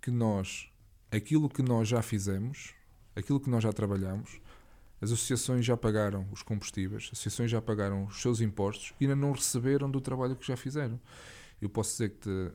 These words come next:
neste momento, nós temos cerca entre cento e cinquenta a duzentos mil euros na rua para receber, eh, do Estado. Quando digo do Estado, dos hospitais, da A R S, por aí fora.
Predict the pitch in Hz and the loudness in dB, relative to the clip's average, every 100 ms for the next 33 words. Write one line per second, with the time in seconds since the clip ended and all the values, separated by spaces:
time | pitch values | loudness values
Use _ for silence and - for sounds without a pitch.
0 | 65 110 110 104 - 107 98 98 95 - | -6 -2 0 0 0 2 2 0 -2 -10
1 | - 107 113 - 120 117 110 - 117 113 | -10 -4 -4 0 0 0 0 -2 -2 -2
2 | 113 113 - 117 - 113 117 117 117 113 | -2 0 -2 -2 -2 -2 -2 0 -2 0
3 | 117 123 117 113 113 110 110 113 113 113 | -2 0 0 2 0 0 -2 0 -2 -4
4 | 110 - 113 113 110 107 98 98 95 90 | -8 -6 -2 0 0 -4 -4 -4 -4 -6
5 | 87 - 104 110 - 123 104 107 - 110 | -8 -8 -6 -6 -4 -2 -2 -4 -2 0
6 | 107 101 - 110 117 113 110 107 - 90 | 0 -2 -2 -2 -2 -4 -4 -4 -4 -6
7 | 92 110 113 107 101 95 95 98 90 101 | -4 -2 0 -2 -2 -4 -4 -4 -4 -4
8 | 113 - 113 117 - 120 117 | -4 -4 -2 -2 -2 -4 -4